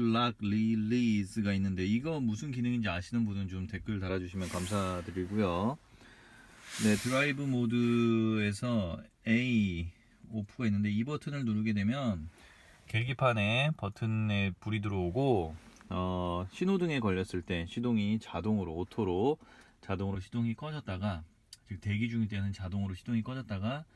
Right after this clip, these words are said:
브레이크에서 발이 떨어질 때쯤에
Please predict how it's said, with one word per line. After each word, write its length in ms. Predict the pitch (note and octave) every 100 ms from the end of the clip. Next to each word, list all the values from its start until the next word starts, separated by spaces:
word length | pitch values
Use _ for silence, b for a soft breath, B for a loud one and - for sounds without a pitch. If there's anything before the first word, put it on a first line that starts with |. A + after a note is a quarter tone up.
| B B B B
브레이크에서 880 | - C#3 D#3+ - - D#3+ D#3 D3 C#3+
발이 340 | - A2+ C3+ -
떨어질 600 | E3+ F3 F3+ F3 D#3 D#3+
때쯤에 920 | E3+ E3 E3+ - E3 D#3+ F3+ F#3+ F#3